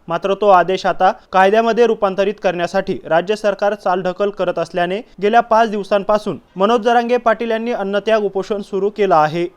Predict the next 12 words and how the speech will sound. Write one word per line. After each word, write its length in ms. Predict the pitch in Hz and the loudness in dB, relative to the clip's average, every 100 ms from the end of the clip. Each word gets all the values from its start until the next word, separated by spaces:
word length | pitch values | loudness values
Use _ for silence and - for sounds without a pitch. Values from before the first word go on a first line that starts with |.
| _ | _
आज 200 | 165 190 | 2 2
पाचव्या 360 | 196 175 202 202 | 2 0 0 0
दिवशी 360 | 202 196 220 247 - - | 0 -4 -8 -10 -14 -4
मनोज 220 | 202 240 | 0 2
जरांगे 320 | 240 240 233 | 2 2 0
पाटील 380 | 240 208 - 226 | 0 0 0 -2
यांची 260 | 208 208 233 - | -4 -4 -10 -2
तब्येत 260 | 208 185 190 - _ - | -2 0 -2 -2 _ -2
खालावल्याचं 600 | 202 220 233 226 262 226 | 2 4 4 0 0 2
बघायला 360 | 208 202 214 | 2 4 2
मिळत 280 | 214 190 180 | 2 0 0
आहे. 280 | 170 160 | 0 0